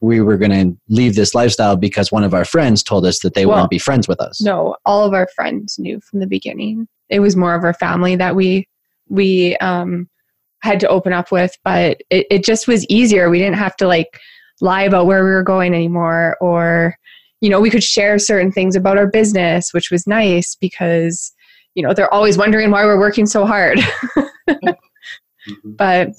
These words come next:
Speaker 2: yeah, no, it was, it was a good experience for us. And so far it's been a, a good experience too.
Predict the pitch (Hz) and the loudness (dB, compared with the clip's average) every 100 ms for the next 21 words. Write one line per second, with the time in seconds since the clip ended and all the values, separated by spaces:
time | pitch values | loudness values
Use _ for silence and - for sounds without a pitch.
0 | - 240 294 185 208 220 208 196 196 214 | -2 0 2 0 2 2 2 2 2 2
1 | 208 - - 214 247 262 226 214 208 - | 0 -4 -2 2 2 2 2 0 0 -2
2 | 196 185 190 185 - - 156 175 185 - | 0 0 0 -2 -6 -4 -2 0 -2 -2
3 | 175 175 - 180 - - - - 208 196 | -6 -6 -6 -6 -4 -4 -4 -8 -8 -6
4 | - - 190 180 208 - 190 180 180 180 | -6 -6 -6 -6 -8 -6 -4 -2 -2 -6
5 | - - 180 180 | -8 -4 -2 -2